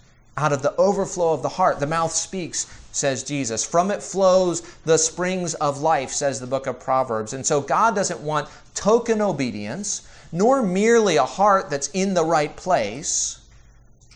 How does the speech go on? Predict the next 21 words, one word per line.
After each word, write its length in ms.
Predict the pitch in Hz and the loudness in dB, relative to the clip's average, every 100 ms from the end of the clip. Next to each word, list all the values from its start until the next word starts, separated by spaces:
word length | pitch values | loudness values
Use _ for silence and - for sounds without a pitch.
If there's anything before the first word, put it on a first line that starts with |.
| _ _ | _ _
God 260 | - 151 170 | -6 -2 -2
wants 240 | 156 143 | -4 -6
wholehearted 1500 | - - 175 170 175 170 165 - - - 156 156 110 104 117 - - 139 | -8 -6 -2 -2 -2 -6 -12 -20 -20 -8 -4 -4 -4 -10 -14 -18 -14 -10
obedience. 680 | 135 151 120 87 - - - - _ _ _ _ _ _ _ 855 _ _ _ _ _ _ _ - - | -8 -8 -8 -12 -14 -14 -16 -20 _ _ _ _ _ _ _ _ _ _ _ _ _ _ _ -20 -10
Even 240 | 170 180 | -6 -2
if 160 | 139 131 | 0 2
a 160 | 110 - - | 0 -2 -16
heart 380 | - 156 165 160 | 0 2 2 -2
in 160 | 151 | -4
the 80 | 143 | 0
right 260 | 139 135 135 | 2 0 -2
place 380 | 151 143 135 147 | 0 0 0 -2
were 180 | 147 | 0
enough, 640 | 135 123 160 120 120 - - _ _ _ _ - | 0 0 0 0 -2 -8 -20 _ _ _ _ -8
uh, 380 | 120 117 117 - - - - - | -4 -4 -6 -10 -16 -20 -20 -20
i-, 280 | - 120 - | -18 -16 -6
if 220 | 160 170 | -6 -2
that 240 | 151 147 147 | -2 -2 0
were 200 | 175 151 | 0 0
the 100 | 110 | -4
case, 540 | - 98 110 - - | -6 -6 -8 -10 -12